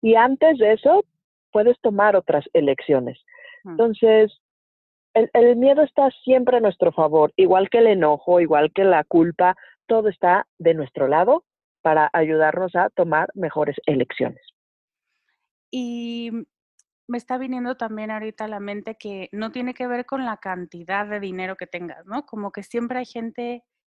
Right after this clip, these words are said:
Speaker 2: que no importa cuánto dinero tenga en el banco, el miedo de perder ese dinero, de perder esta abundancia, existe sin importar el número. Porque de pronto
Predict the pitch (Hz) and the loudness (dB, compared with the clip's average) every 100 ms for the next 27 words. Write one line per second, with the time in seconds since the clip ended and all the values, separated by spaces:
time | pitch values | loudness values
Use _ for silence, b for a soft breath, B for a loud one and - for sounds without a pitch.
0 | _ - 208 214 247 247 233 226 233 233 | _ -14 -10 -6 -6 -6 -8 -8 -8 -8
1 | 220 220 214 208 202 208 202 202 185 185 | -10 -10 -10 -10 -10 -12 -12 -12 -14 -14
2 | 190 196 233 - 190 190 190 208 214 254 | -12 -10 -12 -12 -14 -12 -12 -12 -10 -8
3 | 240 202 - 185 180 208 262 247 214 185 | -8 -10 -10 -10 -8 -10 -10 -12 -12 -12
4 | 180 180 185 180 175 170 175 190 214 220 | -12 -10 -10 -12 -12 -14 -10 -10 -12 -16
5 | _ _ _ _ _ _ _ 196 190 _ | _ _ _ _ _ _ _ -14 -14 _
6 | 196 190 185 175 190 180 180 180 185 202 | -8 -6 -6 -6 -8 -8 -10 -12 -10 -8
7 | 208 - 165 202 302 _ _ _ _ 160 | -10 -12 -16 -16 -20 _ _ _ _ -20
8 | - - 226 214 - 202 196 180 170 165 | -20 -16 -14 -12 -14 -14 -12 -12 -12 -14
9 | 165 180 180 180 175 170 202 208 185 - | -14 -8 -8 -8 -10 -12 -10 -10 -12 -14
10 | - _ _ _ _ _ _ - 190 185 | -20 _ _ _ _ _ _ -14 -10 -8
11 | 196 208 202 220 | -8 -8 -6 -8